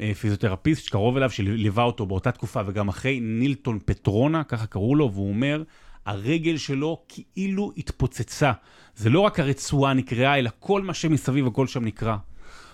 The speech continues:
הוא, אה, הלך לרופאים הכי בכירים, אפילו נסע לארצות הברית, וברופא בארצ-,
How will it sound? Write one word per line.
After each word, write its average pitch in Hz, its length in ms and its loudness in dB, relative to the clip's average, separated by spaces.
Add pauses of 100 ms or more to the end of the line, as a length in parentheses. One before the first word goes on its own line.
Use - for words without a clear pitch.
(140)
הוא, 135 640 6 (100)
אה, 120 480 2
הלך 143 320 0
לרופאים 143 560 0
הכי - 180 -4
בכירים, 139 400 -2
אפילו 143 220 -2
נסע 135 240 0
לארצות 123 340 0
הברית, 127 320 -2
וברופא 110 380 0
בארצ-, 113 240 -4